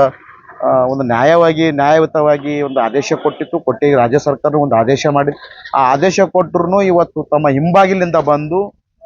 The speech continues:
ತಮ್ಮ ರಾಜಕೀಯ ಒಂದು, ಆ, ದರ್ಬಾರ್ ತೋರಿಸಿ ಸಂಘಟನೆಗಳ ಮುಖಾಂತರ, ರಾಜಕೀಯ ಒಂದು ಮುಖಾಂತರ, ಇವತ್ತು ಅಧಿಕಾರಿಗಳ ಮುಖಾಂತರವಾಗಿ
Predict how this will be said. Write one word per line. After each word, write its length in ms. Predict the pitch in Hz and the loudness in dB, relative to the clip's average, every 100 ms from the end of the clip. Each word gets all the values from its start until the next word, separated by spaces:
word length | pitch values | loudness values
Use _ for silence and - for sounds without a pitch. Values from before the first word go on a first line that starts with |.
| - | -6
ತಮ್ಮ 200 | 139 139 | -2 0
ರಾಜಕೀಯ 600 | 131 139 147 - 180 180 | 2 0 -4 -6 0 2
ಒಂದು, 640 | 180 165 160 156 147 139 131 | 4 4 2 0 0 0 -2
ಆ, 540 | - - _ - 123 | -6 -20 _ -8 -6
ದರ್ಬಾರ್ 460 | 113 165 147 185 180 | -2 -2 4 2 2
ತೋರಿಸಿ 680 | 165 160 139 185 190 185 _ _ _ | 0 0 -2 -6 -8 -8 _ _ _
ಸಂಘಟನೆಗಳ 680 | _ 139 147 170 156 170 156 | _ -10 -2 -2 0 2 2
ಮುಖಾಂತರ, 680 | 147 127 147 143 147 151 | 0 0 0 2 2 2
ರಾಜಕೀಯ 500 | 139 127 127 - 156 | 2 0 -2 -4 0
ಒಂದು 400 | 156 151 147 147 139 - - | 2 0 0 -2 -2 -8 -8
ಮುಖಾಂತರ, 460 | 135 - 143 135 143 | -6 0 0 2 2
ಇವತ್ತು 280 | 156 147 123 | 4 2 -2
ಅಧಿಕಾರಿಗಳ 460 | 123 - 170 175 | -4 -2 2 2
ಮುಖಾಂತರವಾಗಿ 1080 | 175 165 147 143 143 135 135 135 135 160 214 | 2 0 -2 -2 -2 0 0 2 0 -6 -12